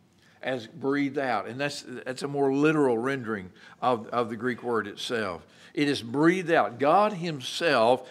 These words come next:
is the source of Scripture. It comes from within God in the same way that your breath and my breath comes from within us. The Scripture is breathed out by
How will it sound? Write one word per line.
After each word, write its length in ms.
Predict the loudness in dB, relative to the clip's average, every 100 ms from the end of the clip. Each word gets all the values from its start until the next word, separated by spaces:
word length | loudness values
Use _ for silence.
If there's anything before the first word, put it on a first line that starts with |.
| -12
is 240 | -2 -2 0
the 100 | -8
source 640 | -6 -2 0 0 -2 -6
of 140 | -12 -12
Scripture. 500 | -2 -2 -2 -2 -4 -4
It 200 | -2 -2
comes 280 | 2 0 0
from 260 | -2 -4 0
within 640 | 0 0 -4 -2 -2 -6 -4
God 560 | 0 4 6 4 2 -8 -14 -20 -20 -8
in 100 | -6
the 80 | -6
same 340 | -2 -2 0
way 240 | 2 4
that 220 | 4 0 4
your 220 | 8 8
breath 480 | 8 4 4 0 -4
and 180 | -8 0
my 220 | 2 2
breath 380 | 4 2 2 -4 -18 -12
comes 340 | 0 2 2
from 260 | -2 0 2
within 600 | 2 0 0 0 -2 -6 -16 -12 0
us. 540 | 0 0 -4 -10 -12 _ _ _ _ _ _ -2
The 120 | -2
Scripture 580 | 6 6 6 0 0 0
is 260 | -2 -2
breathed 560 | -2 2 4 4 -2 -6 -2
out 400 | 2 2 2 -4 -20 -20 -4
by 400 | 2 4 2